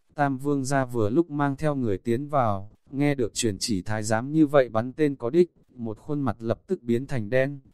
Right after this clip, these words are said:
uy quát, "Làm càn, nho nhỏ thái giám cũng dám bỏ đến hậu gia phu nhân trên đầu đi, đây là trong cung dạy cho ngươi quy củ." Ân. Kia thái giám nghe được quen thuộc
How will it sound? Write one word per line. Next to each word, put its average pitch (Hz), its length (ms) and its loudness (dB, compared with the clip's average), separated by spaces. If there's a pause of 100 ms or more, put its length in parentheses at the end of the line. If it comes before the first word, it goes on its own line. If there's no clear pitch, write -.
(120)
uy 143 160 2
quát, 165 280 2 (400)
"Làm 98 280 -2
càn, 95 380 -2 (480)
nho 143 220 -2
nhỏ 117 280 -2
thái 107 220 -2
giám 113 260 0
cũng 143 200 -10
dám 120 280 0
bỏ 127 160 0
đến 110 220 -2
hậu 120 240 0
gia 135 220 2
phu 156 220 -2
nhân 143 220 0
trên 139 260 -2
đầu 104 160 2
đi, 143 320 -2 (260)
đây 143 200 2
là 113 160 2
trong 135 240 -4
cung 143 240 -4
dạy 120 260 2
cho 143 140 -2
ngươi 143 220 -2
quy 151 220 2
củ." 98 360 -4 (220)
Ân. 123 260 -6 (640)
Kia 151 180 2
thái 110 240 -2
giám 113 300 0
nghe 151 160 2
được 123 220 -4
quen 147 240 0
thuộc 113 260 -4